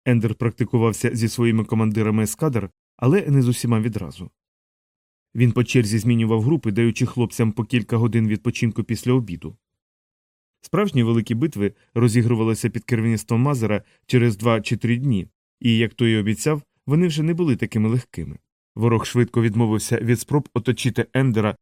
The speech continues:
і ніколи більше не створював тісних угрупувань,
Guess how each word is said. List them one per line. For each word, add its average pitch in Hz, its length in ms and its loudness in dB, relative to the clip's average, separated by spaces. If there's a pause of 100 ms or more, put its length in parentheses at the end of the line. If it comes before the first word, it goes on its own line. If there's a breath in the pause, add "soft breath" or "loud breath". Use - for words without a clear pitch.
(240)
і 170 80 -2
ніколи 147 360 2
більше 110 300 -2
не 113 120 2
створював 117 480 0
тісних - 440 -2
угрупувань, 120 580 0